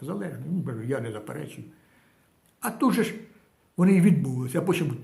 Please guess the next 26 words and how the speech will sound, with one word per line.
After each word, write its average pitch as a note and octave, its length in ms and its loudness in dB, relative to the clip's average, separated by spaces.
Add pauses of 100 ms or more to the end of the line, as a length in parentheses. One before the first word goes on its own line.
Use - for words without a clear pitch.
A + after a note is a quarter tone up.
(120)
тому A3+ 220 0
що E3 220 -2
Колчак - 540 0
пішов G#2+ 280 -10
в F#2+ 240 -18
наступ. - 300 -20 (1000)
Ну, C4+ 120 -4 (200)
почалася C#3+ 340 -2
граждан-, A#2+ 440 -6
громадянська C3 640 -4
війна, F#3 400 -4 (1160)
Ленін C3 340 2
переміг, D3 480 0 (240)
і C3+ 360 -4 (260)
робітнича C3 500 -4
армія A#2 280 -6
перемогли, D3 520 -2
тому C#3+ 220 -4
що C3+ 180 -2
робітники D3 580 -2
і D3+ 140 0
селяни F3 460 -4
всі - 180 -8
підтримували B2 600 -8
Леніна. G#2 280 -10 (360)
Перемогли E3 680 4